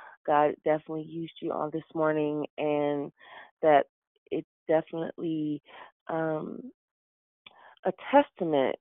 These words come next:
to your faith and to, uh, the, the level that God is bringing you to, because, like, uh, it was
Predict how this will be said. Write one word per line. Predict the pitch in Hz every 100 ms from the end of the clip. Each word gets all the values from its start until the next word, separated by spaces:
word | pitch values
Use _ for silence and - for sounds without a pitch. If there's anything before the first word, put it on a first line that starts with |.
| _ _ _ _ -
to | 208
your | 190 156 156 -
faith | 180 180 180 -
and | 165 160 156 -
to, | 190 165 156 151 _ _ -
uh, | 156 151 151 - _ _ _ -
the, | 170 160 156 170 196 _ _ _ - - - _ _ _
the | 175
level | 165 170 196 220 180 156 151 165 _ _ -
that | 175 160 175
God | 190 180 180
is | 160 -
bringing | 233 247 196
you | 175 -
to, | 180
because, | 170 - 170 170 - - _ _ _ -
like, | 165 - -
uh, | 170 170
it | 165
was | 175